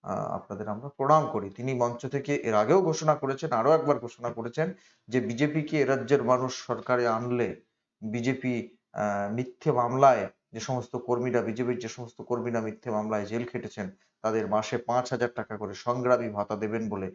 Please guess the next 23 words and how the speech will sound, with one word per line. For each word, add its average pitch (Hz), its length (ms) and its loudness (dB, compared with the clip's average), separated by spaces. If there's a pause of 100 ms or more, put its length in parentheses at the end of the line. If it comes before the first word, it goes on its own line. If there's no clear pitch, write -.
(280)
ঘোষণা 113 300 -2
করেছেন 113 360 -6
শুভেন্দু 101 380 -6
অধিকারী। 90 300 -10
আপনারা 117 300 -4
এর 113 100 0
আগেও 110 240 0
বিভিন্ন 104 340 -8
সভা 95 260 -8
থেকে 101 200 -14
শুনেছেন 113 440 -4 (380)
যে, 110 200 -8
পাঁচ 127 300 0
হাজার 139 240 0
টাকা 123 180 -2
করে 123 200 -2
মাসে 117 260 -2
সংগ্রামী 147 540 2
ভাতা 110 260 0
দেওয়া 110 260 0
হবে 151 260 -2
যারা 117 300 2
বিজেপির 123 580 -6